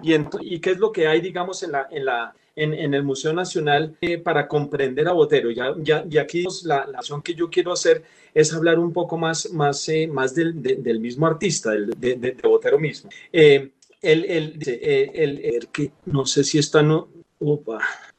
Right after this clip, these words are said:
me están viendo ahora, sí, ya, listo. Wow, la tecnología hoy nos está tomando el pelo. Em, digamos que el Museo Nacional se puede preciar de tener, de tener del Botero joven, y de hecho, en este tiempo acaba de pasar esa exposición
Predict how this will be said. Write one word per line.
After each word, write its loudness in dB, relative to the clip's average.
me 4
están 4
viendo 4
ahora, 2
sí, -12
ya, -2
listo. -10
Wow, -2
la -10
tecnología 0
hoy 4
nos -2
está -6
tomando 0
el -6
pelo. -4
Em, 4
digamos -2
que 2
el 2
Museo -4
Nacional -6
se -2
puede 2
preciar -2
de 4
tener, 0
de -4
tener -4
del -2
Botero 2
joven, 2
y 4
de 4
hecho, -4
en -2
este -4
tiempo 0
acaba -2
de 2
pasar 0
esa 2
exposición 0